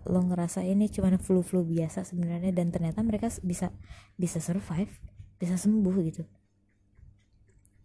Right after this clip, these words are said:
Eh, pernah nggak sih lu berpikir kayak gitu, gitu loh? Atau, atau mungkin mereka meninggal gitu, tapi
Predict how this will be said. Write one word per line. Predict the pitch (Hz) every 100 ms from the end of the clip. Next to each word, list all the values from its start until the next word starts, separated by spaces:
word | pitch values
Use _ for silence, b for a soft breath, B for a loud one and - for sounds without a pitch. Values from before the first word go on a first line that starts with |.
| - - - -
Eh, | 202 190 190
pernah | - 233 285
nggak | 277 196
sih | 233
lu | 240
berpikir | 214 196 180 190 180
kayak | 175 175
gitu, | 175 226 -
gitu | 165 165 170 160
loh? | 175
Atau, | 208 202 233 240 B B B
atau | 202
mungkin | 262 277 302 294
mereka | 262 233 262
meninggal | 269 240 202 185 170 180
gitu, | 208 226
tapi | 226 - - 240